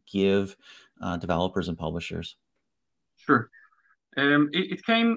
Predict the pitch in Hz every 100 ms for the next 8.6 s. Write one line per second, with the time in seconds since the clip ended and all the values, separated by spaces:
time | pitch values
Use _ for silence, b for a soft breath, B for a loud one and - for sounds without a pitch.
0 | - 175 - 214 208 208 196 185 175 175
1 | 160 - 185 170 156 151 143 139 143 -
2 | 156 151 147 147 143 135 147 - 156 202
3 | 175 147 139 135 131 131 127 123 131 131
4 | 139 156 170 165 151 147 143 147 147 147
5 | - 151 151 147 147 135 _ - 147 160
6 | 190 - - 175 160 156 147 143 135 139
7 | 147 139 139 131 135 - 165 156 170 165
8 | - 185 208 - 135